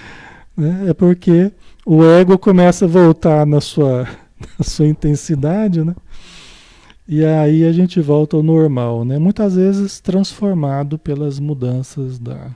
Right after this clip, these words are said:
do período, né? Mas é muito importante, inclusive, né?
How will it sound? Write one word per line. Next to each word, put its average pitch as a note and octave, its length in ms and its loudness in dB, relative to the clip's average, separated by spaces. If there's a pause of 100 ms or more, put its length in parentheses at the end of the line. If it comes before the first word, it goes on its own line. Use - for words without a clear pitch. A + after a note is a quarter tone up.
(140)
do B2+ 140 -6
período, B2+ 600 -6
né? D3 140 -6 (1400)
Mas C#3+ 220 -2
é C#3+ 80 0
muito D3+ 240 0
importante, F3 880 -6
inclusive, C3 640 -8
né? D#3 160 -10